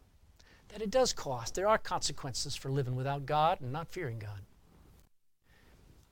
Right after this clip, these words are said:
And if you'd like to get saved, let me tell you, He's waiting to save you right now. I can't save you. The church can't save you. Nothing you do can save you. Just what Jesus Christ did, and He's waiting for you to ask Him to save you now. So, Lord,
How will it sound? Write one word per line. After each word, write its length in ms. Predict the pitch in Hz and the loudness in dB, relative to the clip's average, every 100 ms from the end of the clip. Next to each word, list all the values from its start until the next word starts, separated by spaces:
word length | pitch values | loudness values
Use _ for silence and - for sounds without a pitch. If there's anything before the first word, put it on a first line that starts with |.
| _ - - | _ -20 -14
And 60 | 123 | -8
if 80 | |
you'd 80 | 127 | 0
like 140 | 151 147 | 0 0
to 80 | |
get 140 | 127 131 | -2 0
saved, 360 | - 170 139 | 4 6 4
let 80 | 127 | 2
me 60 | 127 | 0
tell 180 | - 160 | 4 4
you, 140 | 127 | 4
He's 240 | 110 143 | 0 -2
waiting 220 | 127 139 113 | -2 -2 -2
to 60 | |
save 220 | - 123 | 0 0
you 100 | 113 | 0
right 220 | 117 113 120 | -2 -2 -2
now. 260 | 127 117 110 | -2 -2 -4
I 100 | 113 | -6
can't 220 | 131 101 | -6 -6
save 240 | - 101 | -6 -6
you. 120 | 110 | -6
The 80 | 117 | -6
church 260 | - 143 - | -4 -4 -4
can't 180 | 110 95 | -6 -6
save 260 | 107 107 | -6 -4
you. 140 | 101 113 - - - - - - - - - - - | -6 -8 -12 -20 -20 -20 -20 -20 -20 -20 -20 -20 -10
Nothing 280 | 139 131 123 | -8 -6 -2
you 140 | 160 | 0
do 280 | 156 165 123 | 2 2 0
can 140 | 143 | -4
save 300 | - 131 117 | -4 -2 -2
you. 140 | 110 104 | -6 -8
Just 280 | - 131 - | -8 -8 -8
what 140 | 135 | -8
Jesus 360 | - 123 - 131 | -6 -6 -6 -6
Christ 320 | 139 120 - | -6 -6 -6
did, 140 | 123 | -6
and 100 | 110 | -6
He's 160 | 98 113 | -8 -6
waiting 160 | 131 120 | -6 -6
for 140 | 120 | -6
you 100 | 131 | -4
to 60 | 113 | -4
ask 320 | 135 131 - | -4 -6 -6
Him 80 | 131 | -6
to 80 | |
save 260 | 123 - 101 | -6 -6 -6
you 60 | 117 | -6
now. 300 | 113 98 - - - - - - _ - - _ _ - _ _ - _ - - _ - - - - _ _ _ | -8 -8 -12 -20 -20 -20 -20 -20 _ -20 -20 _ _ -20 _ _ -20 _ -20 -20 _ -20 -20 -20 -20 _ _ _
So, 140 | - - | -8 0
Lord, 340 | 143 156 139 | 4 4 4